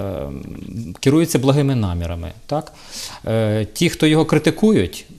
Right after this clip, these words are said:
е, бояться, власне, що буде втрачена певна свобода. Те, що дорослі люди, які відповідають за свої вчинки, е, вони будуть позбавлені, е, робити щось таке, що вони хотіли б робити, бо це, е, їх,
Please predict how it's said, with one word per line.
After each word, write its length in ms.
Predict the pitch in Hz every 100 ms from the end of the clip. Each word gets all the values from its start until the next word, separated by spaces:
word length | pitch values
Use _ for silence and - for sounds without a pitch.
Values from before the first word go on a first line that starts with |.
| 117
е, 120 | 110
бояться, 560 | 101 123 135 127 -
власне, 380 | 127 135 135 123
що 420 | 107 - 113 107
буде 240 | 104 113 117
втрачена 500 | 101 127 127 123 110
певна 280 | 120 117 117
свобода. 480 | - 117 101 95
Те, 120 | 92 98
що 140 | -
дорослі 380 | 104 123 120 113
люди, 240 | 139 160
які 220 | 113 101
відповідають 560 | 110 - 107 107 110 104
за 60 | 98
свої 240 | - 104
вчинки, 460 | 95 147 170 160 151 - - - - - -
е, 280 | - 107 104 101 107 107
вони 260 | 123 135
будуть 300 | 156 143 135
позбавлені, 680 | 135 104 104 139 127 127 123
е, 160 | 113 107 110 107
робити 320 | 104 113 131 110
щось 200 | - -
таке, 320 | 110 - 180
що 200 | - 131
вони 200 | 123 120
хотіли 340 | 123 - 117
б 60 | 113
робити, 460 | 131 165 214 214 208 - - - -
бо 280 | - 101 135
це, 440 | 131 - 196 - 135
е, 180 | 120
їх, 260 | 123 127 147